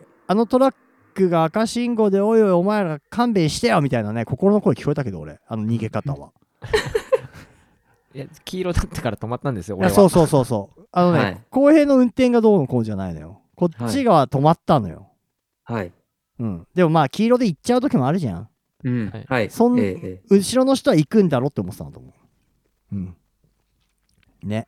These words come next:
Speaker 3: 完全な行き-、行き違いというか、思考の行き違いというか。
Speaker 1: そうそうそうそう。でもあれ、
Speaker 3: ですね。
Speaker 1: 空いてたからいいけど、トラックだってさ、赤信号無視で右抜けたからさ。
Speaker 3: あー。
Speaker 2: しかも結構がっつり赤になってから突っ込んでったんで。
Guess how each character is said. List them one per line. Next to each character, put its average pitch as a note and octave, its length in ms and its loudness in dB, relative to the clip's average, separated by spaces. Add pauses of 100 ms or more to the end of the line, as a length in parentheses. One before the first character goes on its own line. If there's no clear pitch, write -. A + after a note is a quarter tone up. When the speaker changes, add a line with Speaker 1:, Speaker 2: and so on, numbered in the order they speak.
(120)
Speaker 3:
完 B2 200 -6
全 A2+ 140 -4
な G#2+ 240 -6
行 A#2+ 160 -10
き-、 - 220 -20
行 - 200 -6
き C#3 80 -4
違 C3 120 4
い - 20 0
と - 80 -12
い - 20 -8
う - 20 -2
か、 G2+ 60 -2
思 G2 100 -8 (380)
考 E3+ 200 4
の D3+ 80 2
行 C#3+ 100 4
き - 160 -10
違 C3+ 140 2
い D3 80 2
と - 100 -2
い D3+ 60 6
う C3+ 40 2
か。 C3 120 4
Speaker 1:
そ B2+ 80 2
う A2+ 40 -4
そ A2 200 -4
う G2 40 -6
そ G2+ 240 -8
う F2 40 -12
そ F2 300 -12
う。 G2+ 40 -14
で D3+ 100 -2
も D3+ 140 4
あ C#3+ 60 2
れ、 D3+ 180 2
Speaker 3:
で G#2+ 60 -2
す C#3+ 100 -4
ね。 A3+ 60 4
Speaker 1:
空 A#3+ 100 0
い B3 60 0
て G#3+ 40 -2
た G3 120 0
か D3+ 100 0
ら A#2+ 60 -2
い A#2 80 -2
い A2 40 -8
け G#2+ 140 -4
ど、 G2 260 -6 (280)
ト G3+ 80 2
ラ B3 100 4
ッ - 40 2
ク A#3 160 0
だ D#3+ 80 4
っ C3+ 40 0
て - 160 -6
さ、 A2+ 220 -2
赤 A#3 180 0
信 C4+ 320 -4
号 B3+ 220 0
無 B3+ 120 0
視 A#3+ 160 -6
で C#3+ 120 2
右 B2 280 2
抜 C#3 120 4
け D3 120 -2
た C#3+ 140 -6
か A2+ 120 -6
ら F2+ 100 -10
さ。 E2+ 500 -10 (260)
Speaker 3:
あ - 60 -14
ー。 G2 760 -6 (300)
Speaker 2:
し - 60 -18
か G3+ 80 -10
も F#3 80 -4
結 G#3 140 -12
構 B2+ 100 -12
が A#2 120 -10
っ - 60 -12
つ G#3 120 -12
り F3 80 -6
赤 C#3+ 200 -8
に C3 80 -8
な A2 100 -10
っ - 40 -10
て - 140 -12
か A2 100 -8
ら F#2 180 -6
突 - 20 -16
っ - 20 -20 (480)
込 A#2 80 -10
ん G#2+ 40 -8
で G2+ 60 -8
っ F#2 60 -12
た G2 120 -12
ん F#2 120 -12
で。 E2 180 -14